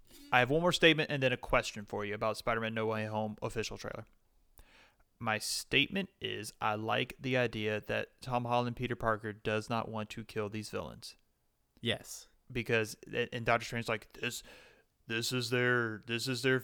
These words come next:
Speaker 1: their destiny. Each of these, which technically intr-, incorrect, each of these villains died by fighting a Spider-Man. S-, Sandman did not die.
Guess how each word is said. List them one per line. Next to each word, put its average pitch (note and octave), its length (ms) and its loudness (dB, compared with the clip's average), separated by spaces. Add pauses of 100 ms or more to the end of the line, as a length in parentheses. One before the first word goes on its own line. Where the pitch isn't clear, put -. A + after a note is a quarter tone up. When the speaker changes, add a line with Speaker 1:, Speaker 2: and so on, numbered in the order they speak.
(140)
Speaker 1:
their C3 160 2
destiny. G#2+ 640 2
Each A#2+ 300 0
of C3 120 2
these, C3 300 6 (240)
which - 240 -2
technically G#3+ 400 0
intr-, F3 340 -2
incorrect, E3+ 500 2 (460)
each A#2+ 220 0
of C3+ 140 6
these C3+ 180 6
villains C#3 340 4
died B2 540 6
by - 100 0
fighting C3 380 6
a A#2+ 80 2
Spider-Man. G#2+ 600 2 (240)
S-, - 320 -8 (120)
Sandman E3+ 420 4
did A#2 120 2
not A2 160 2
die. G#2+ 260 -6